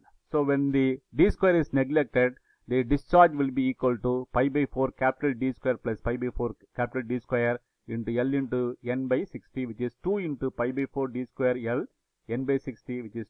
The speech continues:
two into A L N by sixty. So the discharge is two times the discharge of the single acting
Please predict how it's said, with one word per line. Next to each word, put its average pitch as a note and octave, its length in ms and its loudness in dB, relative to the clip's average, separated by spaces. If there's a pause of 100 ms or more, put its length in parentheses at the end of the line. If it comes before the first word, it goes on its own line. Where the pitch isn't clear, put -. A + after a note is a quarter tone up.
two F3 140 0
into B2+ 380 -4
A C3 420 -2
L B2 120 -4
N B2 140 -6
by A2 140 -8
sixty. - 480 -18 (520)
So D3+ 380 2
the B2+ 80 -6
discharge F#3 560 4 (160)
is C#3 300 -4
two B3+ 260 2
times D3 320 2
the D3 100 -2
discharge B2+ 460 -4
of A2+ 160 -4
the E3 60 -10
single C3 340 -6
acting A2+ 320 -10